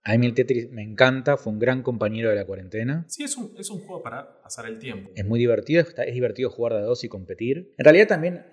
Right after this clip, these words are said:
Speaker 1: no solamente se compite o gana el que más líneas hace, sino el que sobrevive. O sea, en algún momento alguno de dos pierde y el otro automáticamente gana.
Speaker 2: En la
Speaker 1: Cuando se juega a dos, no, no, no hablo de un torneo a nivel mundial, pero
Speaker 2: No, claro.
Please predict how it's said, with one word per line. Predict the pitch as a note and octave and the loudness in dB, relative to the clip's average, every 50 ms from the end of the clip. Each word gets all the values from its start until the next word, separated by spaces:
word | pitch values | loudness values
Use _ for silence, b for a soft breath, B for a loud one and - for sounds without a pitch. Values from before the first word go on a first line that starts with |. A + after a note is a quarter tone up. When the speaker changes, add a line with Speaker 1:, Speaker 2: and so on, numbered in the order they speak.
| - - | -16 -10
Speaker 1:
no | A#2 C#3+ C#3 | -8 -6 0
solamente | - D3+ C3+ B2 C3+ C#3 C3+ C3+ | 2 2 2 2 0 -4 -6 -8
se | - - G#2 | -8 -8 -10
compite | - G#2+ G#2+ G2+ B2 B2 A#2+ C3+ B2 | -10 -10 -12 -12 -12 -6 0 2 2
o | A2 G2 F#2+ F#2 F#2 F#2 | 2 2 -2 -8 -12 -14
gana | F#2+ G#2+ A2+ B2 B2 | -8 -6 -4 -4 -4
el | A#2 G#2 | -6 -6
que | G#2+ G#2 | -8 -10
más | A2 A2+ | -10 -10
líneas | A2+ A#2+ A#2+ A2+ G#2 - C#3+ | -10 -10 -10 -10 -10 -8 -10
hace, | D3 D3 E3 D3+ | -8 -6 -6 -6
sino | - A2+ B2+ | -4 -4 -6
el | - | -4
que | - C#3+ | -4 -6
sobrevive. | - - G2+ F#2+ F#2+ F#2+ B2+ C#3 A#2+ G2+ F#2+ E2+ E2 - _ _ | -4 -4 -4 -4 -2 -2 0 2 2 2 0 -4 -10 -14 _ _
O | - - | -18 -16
sea, | - F#2 | -16 -14
en | F2+ | -12
algún | F#2 G2+ A2 | -10 -10 -8
momento | G#2+ A2+ B2+ B2+ C3 | -6 -4 2 4 4
alguno | G#2 G#2+ A2+ A2 G2+ | 4 4 0 -4 -6
de | G2+ | -8
dos | G#2+ G2+ | -10 -12
pierde | - A#2 A#2+ C3+ D3+ D#3+ C#3+ | -6 0 2 4 4 4 4
y | G#2+ | 2
el | G2 A2 | 0 -4
otro | A2 - A2+ A#2 | -8 -8 -8 -8
automáticamente | F#2+ F#2 - G2 G#2+ G#2+ G2+ A2+ - F#2+ G2 G2+ G2 G2+ F#2+ | -8 -8 -10 -14 -14 -12 -14 -14 -14 -14 -18 -16 -12 -6 -4
gana. | A#2+ B2+ A2+ G2+ F#2+ F2+ F2 _ | -2 -2 -2 -4 -8 -12 -16 _
Speaker 2:
En | - C#3+ C3+ C3+ | -16 -14 -14 -12
la | B2+ B2 B2+ B2+ B2 B2 | -10 -12 -12 -10 -4 0
Speaker 1:
Cuando | A#2+ A#2 A#2 G2+ | 0 2 2 0
se | A#2+ | 0
juega | A#2+ E3+ F3+ E3 C#3+ | 4 6 8 8 8
a | B2 | 8
dos, | B2 A#2 G#2+ F#2 F2+ | 6 4 2 -4 -6
no, | A2+ B2 | -10 -10
no, | B2 A#2 | -10 -8
no | G#2+ G#2 A#2 | -10 -10 -6
hablo | A#2+ B2+ C3 A#2 | 0 2 2 2
de | A2 | 2
un | G#2+ G#2 | -2 -10
torneo | G2+ G#2+ G2 G2 G2+ G2 F#2+ F#2+ F#2 F2+ F2 E2+ E2 _ _ _ - | -12 -12 -12 -12 -16 -16 -16 -18 -20 -20 -20 -20 _ _ _ _ -16
a | F2 | -14
nivel | F#2+ F2+ F#2 G2 F#2 | -10 -6 -6 -6 -6
mundial, | F#2 F#2 F#2 F#2 F#2+ G2 F#2 F2 F2 E2+ E2 E2 _ - | -6 -14 -12 -6 -6 -4 -4 -4 -8 -10 -12 -14 _ -20
pero | E2 D#2+ D#2 - _ _ _ | -18 -18 -20 -20 _ _ _
Speaker 2:
No, | - C#3+ C3+ A#2 | -8 -8 -8 -6
claro. | A#2 B2 A#2 G#2+ G2+ | -6 -8 -8 -10 -10